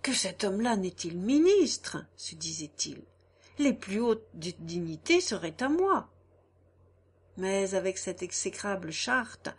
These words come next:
les discussions politiques, la liberté de la presse, jamais un tel être ne serait ministre, de quelque haute naissance qu'il pût se vanter.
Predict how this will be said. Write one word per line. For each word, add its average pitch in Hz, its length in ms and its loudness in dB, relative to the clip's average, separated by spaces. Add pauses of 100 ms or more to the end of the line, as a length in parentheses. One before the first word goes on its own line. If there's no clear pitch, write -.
(380)
les 180 80 -2
discussions 190 560 -6
politiques, 202 840 -4 (280)
la 196 140 0
liberté 185 500 -4
de 175 80 -6
la 160 180 -6
presse, 262 640 2 (360)
jamais 196 560 -2
un 160 120 -8
tel 151 240 -8
être 196 280 -4
ne 156 120 -10
serait 151 320 -12
ministre, 202 640 0 (260)
de 185 140 2
quelque 190 580 -2
haute 240 280 0
naissance 175 580 -2
qu'il 165 160 -10
pût 175 160 -10
se 151 160 -8
vanter. 165 480 -8